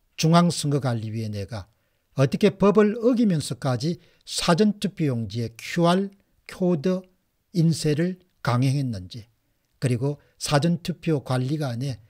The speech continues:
개인 도장 사용을 위법 행위를 하면서까지 거부했는지, 이런 부분에 대한 지휘 라인 같은 것이 낱낱이 밝혀져야 될 겁니다.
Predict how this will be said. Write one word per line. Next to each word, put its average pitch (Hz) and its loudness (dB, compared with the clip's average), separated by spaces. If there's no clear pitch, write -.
개인 156 6
도장 123 -2
사용을 113 -6
위법 196 6
행위를 139 0
하면서까지 127 -6
거부했는지, 117 -2
이런 160 2
부분에 135 -4
대한 131 -4
지휘 208 2
라인 180 2
같은 165 -4
것이 160 -6
낱낱이 196 -6
밝혀져야 147 -4
될 101 -10
겁니다. 107 -14